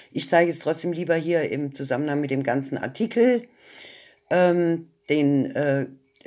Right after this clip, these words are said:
könnt ihr euch ja noch mal, ähm, in Ruhe bei der Süddeutschen, äh, Zeitung durchlesen. Ich habe, ähm, äh, das entdeckt, als ich, äh, äh, Höhlenmalereien von Robben gesucht habe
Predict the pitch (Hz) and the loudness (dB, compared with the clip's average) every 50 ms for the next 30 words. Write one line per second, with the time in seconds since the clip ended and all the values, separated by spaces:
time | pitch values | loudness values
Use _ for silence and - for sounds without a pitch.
0 | 104 - - 165 147 175 175 180 160 113 98 147 143 - - 127 131 131 127 127 | -14 -6 0 2 2 2 2 2 2 2 2 0 -2 -2 -2 -2 0 -2 -2 -4
1 | 131 139 135 127 127 123 127 127 127 123 127 _ _ _ _ _ _ _ _ _ | -4 -4 -2 -2 -2 -2 -2 -2 -4 -4 -8 _ _ _ _ _ _ _ _ _
2 | _ _ _ _ _ 127 139 135 131 127 123 123 117 117 120 117 113 113 104 107 | _ _ _ _ _ -2 0 2 2 2 2 0 0 -2 -2 -2 -2 -4 -4 -6
3 | - - _ _ - 156 147 131 123 156 180 190 202 202 190 185 180 - - 139 | -10 -14 _ _ -8 -6 -4 -4 -2 0 2 4 4 4 4 4 2 2 0 0
4 | 127 123 123 120 110 117 - - 165 175 131 139 120 117 127 123 - - 131 117 | 0 0 0 -2 -2 -4 -4 -8 -8 -6 -4 -2 -2 -2 -2 -4 -8 -8 -6 -6
5 | 117 110 - - - _ _ _ - 104 107 104 101 - - - - 127 127 123 | -6 -6 -8 -12 -18 _ _ _ -6 -4 -4 -4 -6 -6 -8 -4 0 0 0 0
6 | 120 - 120 110 110 107 95 - _ _ _ _ _ _ - 170 208 220 214 - | 0 -2 -4 -4 -6 -6 -8 -12 _ _ _ _ _ _ 2 4 4 4 4 2
7 | - 175 190 190 185 185 180 175 175 170 165 160 160 160 - - - _ _ _ | 0 0 2 4 4 2 2 2 0 0 0 -2 -4 -8 -12 -20 -20 _ _ _
8 | _ - - 139 135 - 147 135 131 139 139 139 135 131 143 139 135 131 127 127 | _ -8 -8 -8 -6 -2 0 2 4 4 4 4 2 2 0 2 2 2 0 0
9 | 139 - - - 120 120 120 117 117 113 113 110 110 107 107 104 104 104 104 104 | -2 -4 -4 -4 -4 -2 -2 -2 -2 -2 -2 -2 -4 -4 -6 -6 -6 -6 -8 -10
10 | 107 - _ _ _ _ _ _ _ _ _ _ _ - 123 131 120 113 143 139 | -12 -16 _ _ _ _ _ _ _ _ _ _ _ -4 -2 -2 2 4 2 2
11 | 139 - - 135 135 135 135 147 151 151 - - - - 131 135 131 131 - 120 | 2 0 0 -2 0 0 0 -2 -2 -2 -6 -12 -6 -2 -2 -2 -2 -4 -6 -10
12 | 123 - - - - - - - 95 92 90 95 80 - - 104 107 82 76 92 | -10 -10 -10 -10 -12 -12 -12 -10 -8 -8 -8 -8 -8 -8 -6 -6 -6 -6 -8 -12
13 | - - 80 76 90 123 147 165 170 185 175 160 139 123 127 127 123 113 120 127 | -14 -14 -12 -8 -6 -4 -2 0 0 2 2 2 2 0 0 0 0 0 2 2
14 | 127 131 131 131 127 - 120 117 120 113 135 - - 196 180 196 160 139 185 175 | 2 2 2 0 -2 -4 -6 -2 2 4 4 4 2 0 -4 -4 -4 -4 -6 -6
15 | - - 170 160 156 151 143 139 147 143 | -6 -6 -6 -4 -2 -2 -2 -2 -4 -6